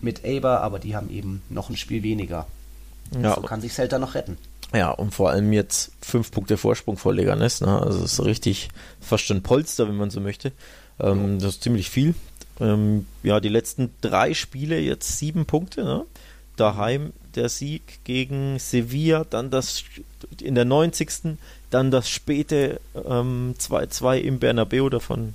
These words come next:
Speaker 2: haben, darüber haben wir letzte Woche gesprochen. War achtundachtzigste oder was war das? Siebenundachtzigste,
Speaker 1: Mhm.
Speaker 2: ne? Jetzt dieser, ja, mit Ach und Krach Sieg in Unterzahl, also Moral haben sie jeweils gezeigt, Celta, und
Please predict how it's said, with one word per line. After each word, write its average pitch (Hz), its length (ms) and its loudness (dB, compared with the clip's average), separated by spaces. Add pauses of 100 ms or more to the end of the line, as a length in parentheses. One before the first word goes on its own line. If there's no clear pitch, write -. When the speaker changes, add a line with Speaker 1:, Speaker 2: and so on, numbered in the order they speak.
(140)
Speaker 2:
haben, 117 360 -2
darüber 107 320 0
haben 113 120 -2
wir 107 100 0
letzte - 260 -8
Woche 104 180 -6
gesprochen. 117 480 -2 (420)
War 110 300 -4
achtundachtzigste - 680 -2
oder 135 100 2
was 135 140 0
war 143 100 2
das? 135 160 -2
Siebenundachtzigste, 135 640 -2
Speaker 1:
Mhm. 117 80 0
Speaker 2:
ne? 131 100 2
Jetzt - 300 0
dieser, 110 320 4 (560)
ja, 107 100 4
mit 113 200 2
Ach 135 200 2
und 139 100 0
Krach 127 280 0
Sieg 135 420 -6
in 147 160 4
Unterzahl, 143 880 2
also 110 260 2
Moral 107 480 4
haben 123 160 -2
sie 110 120 -4
jeweils 117 420 0
gezeigt, 113 440 -4
Celta, 123 320 -2
und 120 360 -4